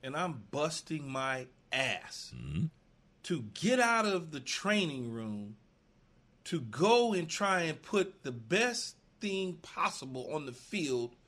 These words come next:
Speaker 1: with one leg, one arm, a half a lung, a cracked rib, a neck that's hurting, a head that's hurting, fingers that's sore,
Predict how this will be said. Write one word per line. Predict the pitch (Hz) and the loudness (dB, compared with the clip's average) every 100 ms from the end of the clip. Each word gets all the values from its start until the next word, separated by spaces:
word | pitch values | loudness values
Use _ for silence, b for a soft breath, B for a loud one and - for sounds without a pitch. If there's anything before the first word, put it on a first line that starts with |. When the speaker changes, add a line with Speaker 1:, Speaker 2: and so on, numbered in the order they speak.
| B B B | B B B
Speaker 1:
with | 131 139 | -2 -2
one | 120 170 233 226 202 | 2 4 6 6 4
leg, | 190 185 185 156 | 4 4 2 0
one | 139 185 220 | 2 4 6
arm, | 196 180 170 170 170 180 b b b b _ - | 8 8 6 4 2 -2 b b b b _ -6
a | 120 | 2
half | 175 220 220 220 | 8 10 10 6
a | |
lung, | 185 170 185 175 170 165 170 170 | 2 6 8 8 8 6 2 -2
a | 170 | -6
cracked | - 220 220 - | 4 6 6 2
rib, | 180 190 170 165 170 170 b b b b 135 | 2 6 8 8 4 0 b b b b 2
a | 127 | 2
neck | 131 180 233 233 | 4 8 8 8
that's | 220 208 | 0 0
hurting, | - 202 185 170 170 180 - b b b b b - | 6 10 10 8 -2 -6 -12 b b b b b 2
a | 131 | 4
head | 180 233 233 226 | 10 12 12 8
that's | 185 165 | 2 4
hurting, | 180 175 165 | 6 6 4
fingers | - 247 247 240 185 | 0 2 2 2 2
that's | 208 208 | 2 2
sore, | - 214 175 165 170 | 4 8 8 10 8